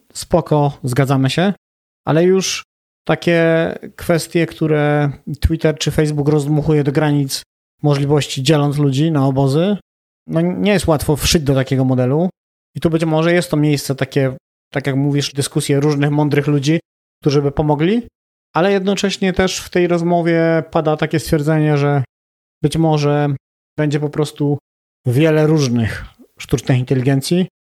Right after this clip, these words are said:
i niektóre będą wyznawały, w cudzysłowie oczywiście, jedne wartości i pracowały dla ludzi,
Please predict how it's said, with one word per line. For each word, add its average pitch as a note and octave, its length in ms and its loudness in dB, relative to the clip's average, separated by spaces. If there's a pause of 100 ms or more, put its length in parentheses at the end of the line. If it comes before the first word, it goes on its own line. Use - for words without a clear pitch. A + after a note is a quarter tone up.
(400)
i F#3+ 460 0
niektóre F3 440 0
będą D#3 720 2 (500)
wyznawały, C3+ 840 0 (180)
w - 60 -14
cudzysłowie C#3 480 0
oczywiście, D3+ 500 -2 (520)
jedne D#3 280 2
wartości D#3+ 760 0
i C#3 60 0
pracowały C3+ 540 0
dla B2+ 200 0
ludzi, B2 720 -2